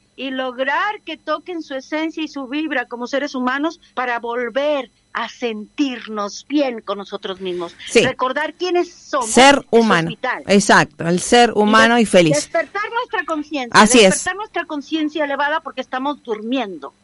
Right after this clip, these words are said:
Speaker 2: Sí, así que bueno, y si no, vendrá otra crisis para que despiertes. En algún lugar siempre el universo <laughs> te,
Speaker 1: No,
Speaker 2: te,
Speaker 1: por favor,
Speaker 2: te
Speaker 1: antes de
Speaker 2: manda,
Speaker 1: que llegue la
Speaker 2: no,
Speaker 1: siguiente
Speaker 2: para, a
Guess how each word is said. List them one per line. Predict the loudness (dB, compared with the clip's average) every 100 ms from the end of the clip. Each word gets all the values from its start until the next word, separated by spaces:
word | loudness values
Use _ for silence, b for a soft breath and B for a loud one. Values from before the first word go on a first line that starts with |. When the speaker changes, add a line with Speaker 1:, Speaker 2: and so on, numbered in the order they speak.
| -2
Speaker 2:
Sí, | 0 0 b b b b b
así | 4 6 4
que | 6
bueno, | 8 8 6 6
y | 6
si | 8 8
no, | 8
vendrá | 8 8 8
otra | 6 6
crisis | 6 6 6 6
para | 6 6
que | 6 6 6 6
despiertes. | 4 6 4 6 4
En | 6
algún | 6 8 8
lugar | 8 8 8 6
siempre | 4 4 4
el | 6
universo | 6 8 8 8 6 4 4
<laughs> | 6 4 4 0 0 -2 -16 -2 2 2 6
te, | 6 6
Speaker 1:
No, | 6
Speaker 2:
te, | 8 8 6
Speaker 1:
por | 2
favor, | -2 0 6
Speaker 2:
te | 8
Speaker 1:
antes |
de |
Speaker 2:
manda, | 10 10 10 10 10 8
Speaker 1:
que |
llegue | 2 4
la |
Speaker 2:
no, | 8 10 8
Speaker 1:
siguiente |
Speaker 2:
para, | 8
a | 8